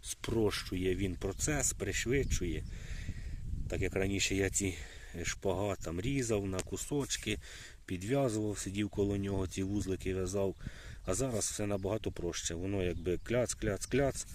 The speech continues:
пройшовся, прокляцав. Е, по мірі росту помідора там, чи будь-що ви підв'язуєте, він піднявся вище, ще раз пройшовся, як ви чуть вище вже його підв'язав, і все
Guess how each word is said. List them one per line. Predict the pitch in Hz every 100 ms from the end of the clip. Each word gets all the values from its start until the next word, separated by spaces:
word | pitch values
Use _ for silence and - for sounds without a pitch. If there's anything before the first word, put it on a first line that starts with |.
| - - - - - - -
пройшовся, | 98 98 - 127 - 101
прокляцав. | 98 92 113 127 113 - 95 - - - - - - - - - - - - - - -
Е, | 82 -
по | 107
мірі | 107 104 104
росту | 104 98 - 95 85 - -
помідора | 95 98 101 131 92
там, | 87 87
чи | 85
будь-що | 90 101 - 85
ви | 82
підв'язуєте, | 87 82 98 92 87 82 - 80 - - - - -
він | 98
піднявся | - 104 135 110 98
вище, | 98 95 - -
ще | - -
раз | 123
пройшовся, | 92 104 - 110 - 92
як | 90
ви | 92
чуть | 87 -
вище | - 131 -
вже | 107
його | 104 95
підв'язав, | 98 101 101 101 123
і | 165
все | - 104